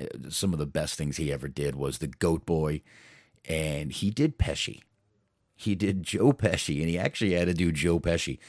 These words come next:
in front of Joe Pesci once, who didn't find the, uh, who did not find the, um, you know, people say that, uh, imitation is a, a, a very high form of flattery. He didn't take it that way.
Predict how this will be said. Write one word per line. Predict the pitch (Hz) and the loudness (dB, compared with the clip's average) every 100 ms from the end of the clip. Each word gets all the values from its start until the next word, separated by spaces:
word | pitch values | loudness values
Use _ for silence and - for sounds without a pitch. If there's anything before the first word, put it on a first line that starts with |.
| - | -4
in | 87 | -2
front | 80 101 95 | 2 4 4
of | 80 | 4
Joe | 76 80 | 2 2
Pesci | 76 78 - | 2 0 0
once, | 76 67 64 | -2 -2 -4
who | - 71 | -6 -2
didn't | 92 80 71 | 0 0 -4
find | - 78 73 | -2 0 0
the, | 73 69 | 0 -2
uh, | 62 58 - - - - - - - _ | -4 -8 -12 -20 -20 -20 -20 -20 -20 _
who | - | -4
did | 117 135 | 0 2
not | 127 98 | 2 2
find | - 107 95 | 2 2 4
the, | 90 90 | 2 0
um, | 82 78 76 71 64 _ _ _ _ - - | 0 0 -2 -4 -8 _ _ _ _ -20 -6
you | 104 | 0
know, | 95 | 0
people | - 110 | 0 -2
say | 90 95 85 | 0 2 2
that, | 80 76 - | 0 -2 -6
uh, | 76 65 - | -4 -4 0
imitation | 98 85 95 87 90 73 | 0 2 0 -2 -2 -2
is | 69 | -4
a, | 71 60 _ _ _ | -8 -12 _ _ _
a, | 73 | -8
a | 82 | -6
very | 76 87 73 | -2 0 0
high | - 92 87 | -2 -2 -2
form | - 98 73 | -4 -6 -6
of | - | -6
flattery. | - 78 78 62 50 - | -8 -6 -6 -8 -12 -2
He | |
didn't | 143 165 | -2 0
take | - 80 | 0 -2
it | 73 | -2
that | - 50 | -6 -6
way. | 52 | -6